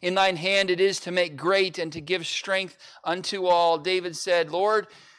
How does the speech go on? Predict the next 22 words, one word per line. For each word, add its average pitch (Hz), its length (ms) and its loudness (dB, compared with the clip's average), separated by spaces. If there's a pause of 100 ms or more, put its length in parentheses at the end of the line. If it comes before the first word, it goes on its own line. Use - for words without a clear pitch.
(160)
it - 40 -16
doesn't 202 220 -2
matter 202 260 4
who's 214 380 -4
the 175 100 -4
king 220 420 -2
of 175 220 0 (200)
any 226 260 -2
nation, 214 580 -2 (160)
you 233 480 0
rule 240 380 0
and 202 220 -6
reign 208 400 -2
over 180 420 -6 (100)
all." 151 560 -8 (1900)
So, 135 580 -2 (2000)
God 170 380 4
is 143 840 -2 (100)
still 147 360 -2
on 131 160 0
the 123 40 -10
throne. 127 520 -10